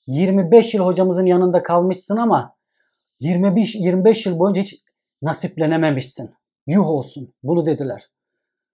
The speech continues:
Ama demedi ki kimse, kimse demeyeyim de o birileri, kastettiklerim onlar zaten. "Ya acaba doğru söylüyor olabilir mi?" İşlerine gelmiyor. Çünkü bulundukları alan konforlu alan.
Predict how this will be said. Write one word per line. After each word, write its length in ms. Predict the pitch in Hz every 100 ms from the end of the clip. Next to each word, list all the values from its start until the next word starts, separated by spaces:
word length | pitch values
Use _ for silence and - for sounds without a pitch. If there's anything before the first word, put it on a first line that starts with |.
| _
Ama 240 | 131 147 123
demedi 320 | 151 185 180
ki 140 | -
kimse, 540 | - 151 131 175 226 - -
kimse 340 | 151 - 151
demeyeyim 280 | 156 208 208
de 40 |
o 160 | 156 127
birileri, 440 | 175 160 135 131
kastettiklerim 720 | - 139 - 147 151 156 151
onlar 280 | 143 143 160
zaten. 580 | 151 127 120 - 202 202 _ _ _ _ _ _ _ 131
"Ya 160 | 143
acaba 440 | - 156 196 185 120
doğru 200 | 135 196
söylüyor 400 | 196 240 190 156
olabilir 400 | 135 131 156 254
mi?" 260 | 185 120 _ _ _ _ _ _ _ _ _ -
İşlerine 500 | 151 - 165 180 226
gelmiyor. 380 | 196 180 156 147
Çünkü 300 | 220 226 214
bulundukları 500 | 190 185 196 214 226
alan 200 | 220 185
konforlu 640 | - 180 165 190 190 208
alan. 380 | 240 208 139 117